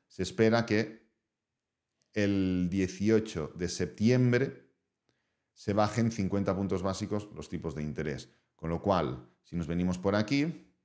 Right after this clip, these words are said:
vamos a buscar esta semana de aquí exactamente, se espera que se reduzcan los tipos de interés. Podríamos esperar que tuviéramos una última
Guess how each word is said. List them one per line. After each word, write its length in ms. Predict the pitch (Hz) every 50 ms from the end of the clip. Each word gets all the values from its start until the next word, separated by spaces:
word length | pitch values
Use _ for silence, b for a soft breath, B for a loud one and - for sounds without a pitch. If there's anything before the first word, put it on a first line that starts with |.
| _ _ _ _ _ _ _ _ _ _ _ _ _ _ _ _ _ _ _ _ _ _ _ _ _ _ _ _ _ _ _ _ _ _ _
vamos 400 | - 78 82 85 85 82 - -
a 20 | 82
buscar 640 | 82 85 85 - - - 98 92 82 76 - - _ _ _ _ _ _ _ _ _ _ _ _ _ _ _ _ _ _ _ _ _ _ _ _ _ _ _ _ _ _ _ _ _ _ -
esta 360 | 123 123 120 - - 110 104
semana 400 | - - 110 110 110 107 107 104
de 80 | 104
aquí 260 | 104 104 - 110 104 90
exactamente, 920 | - - - - - 117 107 - - - 107 110 113 117 110 98 - 82
se 100 | - -
espera 380 | 90 - - 110 107 95 87 90
que 260 | 101 101 92 78 76
se 220 | - - - 90 87
reduzcan 400 | 87 92 104 107 104 - 85 82
los 120 | 80 -
tipos 220 | - 82 80 82
de 80 | 80 90
interés. 440 | 95 95 104 139 147 143 147 147 B B B B B B B
Podríamos 500 | - 82 78 90 95 101 101 101 95 95
esperar 500 | 90 - - 101 101 104 95 85 85 -
que 420 | 101 98 87 - - - - _ _ _ _ _ _ _ _ _ _ _ _ _
tuviéramos 720 | - 101 95 101 110 110 107 98 90 82 78 - - - _ _ _ _ -
una 380 | 117 110 107 110 107 104 104
última 880 | 110 117 117 117 110 95 - 107 95 90 90 80 76 69 73 85 - _